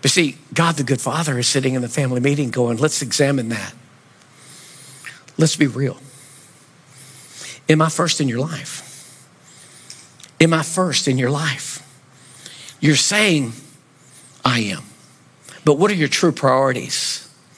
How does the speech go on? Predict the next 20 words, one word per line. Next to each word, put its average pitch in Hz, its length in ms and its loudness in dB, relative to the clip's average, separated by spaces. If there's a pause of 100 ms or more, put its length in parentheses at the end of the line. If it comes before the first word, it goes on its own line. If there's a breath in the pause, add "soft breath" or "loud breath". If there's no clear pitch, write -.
(440 loud breath)
And 135 160 6
then 180 100 6
he 175 100 4
hits 147 200 2
them 120 200 0
really 147 260 6
hard. 117 320 0 (840 loud breath)
And 120 100 4
I'm 143 140 4
gonna 139 180 2
let 143 140 4
this 139 140 -2
passage 139 500 0 (160)
hit 156 220 4
you 139 200 2
really 120 260 2
hard. - 240 -6 (1200 loud breath)
'Cause 123 200 4
everyone 151 440 2
says, - 540 -2